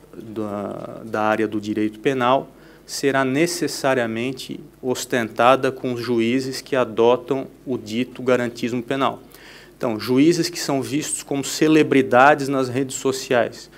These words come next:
juízes que, que, a, que ocupam metade das livrarias jurídicas, não me parece que estejam sendo vítimas de nenhuma espécie de perseguição ou de pressões externas, ahm,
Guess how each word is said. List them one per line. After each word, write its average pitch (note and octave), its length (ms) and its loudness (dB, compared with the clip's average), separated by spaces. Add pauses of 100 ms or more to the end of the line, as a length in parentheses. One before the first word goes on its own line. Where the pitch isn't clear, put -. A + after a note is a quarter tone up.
(420)
juízes D3 760 4
que, D#3 520 -2
que, D3 320 -2 (160)
a, C#3+ 200 4 (260)
que C#3 200 -2
ocupam D3+ 600 4
metade C#3+ 1000 4
das C3 320 4
livrarias C3+ 600 4
jurídicas, C3 680 0 (400)
não C3 200 0
me C3 120 2
parece B2+ 480 4
que - 100 -8
estejam C3+ 500 -2
sendo C3 560 -4 (260)
vítimas C3 680 -2
de B2 80 -2
nenhuma B2+ 480 2
espécie A#2+ 480 2
de B2 100 -8
perseguição A#2 1160 -2 (360)
ou A#2 220 4
de A2+ 220 -2
pressões A#2 680 0
externas, C3 920 2 (500)
ahm, A2 460 -4